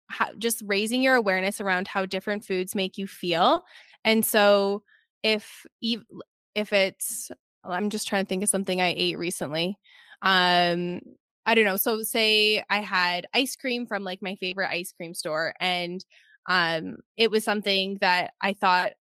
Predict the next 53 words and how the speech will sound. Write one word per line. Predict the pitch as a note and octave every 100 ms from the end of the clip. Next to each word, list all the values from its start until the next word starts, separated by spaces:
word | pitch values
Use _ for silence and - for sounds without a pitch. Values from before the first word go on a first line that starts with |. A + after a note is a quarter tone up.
| _
I, | G3+ F#3
like, | F#3+ E3+ G3 G#3 _ _ _ _ -
there's | A3
a | G#3+
lot | G#3 G#3+
of | G#3 G3+
negative | G#3 F#3+ F#3+ F#3+ F#3+
connotations | - F3+ F3+ B3 C4 C4+ B3
around | G3+ F3 F#3
having | F3+ F3 E3 D#3+ F3
desserts | G3+ G#3 D4 D4+
and | A#3 G#3
things | G3 G3+
like | F#3 A3+
that. | A3+ B3 -
And | G3
so | F#3+ F3+
I | -
was | F#3 F#3
afraid | F#3 - F3 F3
I | E3
would | E3+
feel | F3 D3+
guilty | F#3+ C#4+ D4+ D4+ D4
after | G3 G3+ F#3+
eating | A#3+ B3 B3
it. | A#3+ A#3 - - _
But | A3
if | G#3 B3+
you're | D4
in | - A3 G#3+
the |
moment, | G3 E3 F3+ G3+
if | F#3 -
you're | G#3
enjoying | G3+ G#3 F#3+ F3+ F#3 A#3
the | A#3+
food | - F#3 E3+ F#3 C4+ -
and, | G#3
like, | G#3 G#3+ - - - _ _ _ _ G3+ _
when | A3+ A3
I | A#3+
say | A#3+ B3+
f-, | B3+ _ _
think | G#3 G#3
of | G3
the | G3
way | F3+
it | F3
makes | F#3 -
you | G3
feel, | - F3+ F#3 G#3
like, | F#3